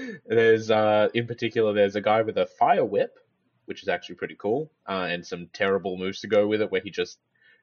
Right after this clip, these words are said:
goes absolutely crazy. Um, <laughs> and my favorite iteration, or my favorite design in the game, which is the, the Snake Man Sorcerer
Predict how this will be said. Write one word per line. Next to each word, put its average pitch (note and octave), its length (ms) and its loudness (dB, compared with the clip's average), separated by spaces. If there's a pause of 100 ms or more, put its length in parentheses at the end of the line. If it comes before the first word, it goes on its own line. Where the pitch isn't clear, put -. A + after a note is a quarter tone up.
(140)
goes G2 280 4
absolutely F#2 560 -2
crazy. B2+ 540 0 (180)
Um, A2 360 -6 (100)
<laughs> D3+ 100 -12 (1400)
and G#2 520 2
my F#2+ 180 0
favorite A#2+ 440 0
iteration, A2+ 520 2
or F#2 100 -2
my F2 140 -4
favorite F#2 420 -2
design F2+ 360 -4
in F2 80 -4
the F#2 60 -8
game, F2+ 380 -2
which F#2 200 -8
is F#2+ 180 -8
the, F2+ 460 -6
the F#2+ 80 -6
Snake - 420 -4
Man G2 340 -6
Sorcerer F#2 720 -4